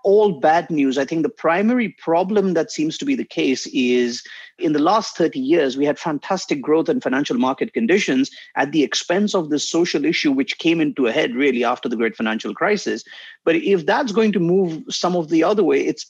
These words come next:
partial compensation in a social sense for the loss of economic momentum, for this change in the growth mix.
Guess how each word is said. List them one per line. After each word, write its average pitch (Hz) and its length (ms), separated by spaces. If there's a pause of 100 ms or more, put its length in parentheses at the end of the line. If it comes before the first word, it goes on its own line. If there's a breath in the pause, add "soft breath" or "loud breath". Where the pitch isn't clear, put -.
partial 247 420
compensation 180 720
in 143 120
a 135 40
social 175 460
sense - 580 (360 loud breath)
for 160 720
the 151 160
loss 151 320
of 185 100
economic 175 400
momentum, 151 560
for 143 300
this 127 200
change 147 520
in 131 260
the 117 80
growth 131 400
mix. 151 380